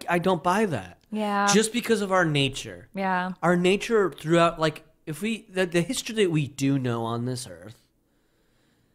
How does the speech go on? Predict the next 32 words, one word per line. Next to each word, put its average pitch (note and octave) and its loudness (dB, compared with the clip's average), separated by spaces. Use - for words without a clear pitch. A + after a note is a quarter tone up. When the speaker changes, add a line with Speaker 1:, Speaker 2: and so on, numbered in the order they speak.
Speaker 1:
uh, B2 0
we've D#3+ -6
come F#3 -2
through F#3 -2
a D3+ 2
lot A#2+ 0
of A#2 -8
bullshit. G#2 -10
If C3 -10
mid-, E3 0
like, D#3 -2
we F#3 0
have G#3 2
records D3+ -2
of B2 -4
medieval A#2+ -2
times, D3+ -4
right? F#3+ 0
Speaker 2:
Mm-hmm. E3+ -12
Speaker 1:
That F3+ 0
seems A#3 0
like G3+ 0
the G3+ 2
worst. G3+ 0
<laughs> - -20
Like, - -2
that G3+ 2
Speaker 2:
Real, F#3 4
real F#3 4
crummy. E3+ -6
Speaker 1:
Yeah, B3+ 6
like, D3+ 2